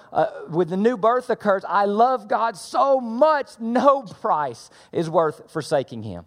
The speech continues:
because I love him and I obey his commands. What I once found, I didn't want to do it. I didn't want to go to church. I didn't want to read my Bible. Now I have a want to. Why? Because I have imperishable seed in me. I've been born again.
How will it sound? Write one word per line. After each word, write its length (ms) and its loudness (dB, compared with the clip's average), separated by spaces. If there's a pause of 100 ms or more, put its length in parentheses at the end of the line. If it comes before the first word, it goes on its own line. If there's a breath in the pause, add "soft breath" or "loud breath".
(480)
because 220 -2
I 80 4
love 300 0
him 240 -8
and 100 -4
I 140 0
obey 260 0
his 180 -6
commands. 720 -8 (460 soft breath)
What 160 4
I 180 0
once 380 -4
found, 380 -2
I 100 -2
didn't 200 -6
want 200 0
to 100 -6
do 100 0
it. 80 4
I 80 4
didn't 140 -4
want 140 -4
to 80 -4
go 80 2
to 60 -4
church. 340 -2
I 80 2
didn't 140 -2
want 140 -4
to 20 -4
read 180 -2
my 140 2
Bible. 380 0
Now 320 -2
I 160 0
have 200 0
a 80 0
want 440 -2
to. 240 -4
Why? 400 0 (200 loud breath)
Because 280 -4
I 100 2
have 160 -2
imperishable 720 -4
seed 340 -8
in 140 -6
me. 80 -4
I've 100 -2
been 140 -6
born 240 -2
again. 420 -4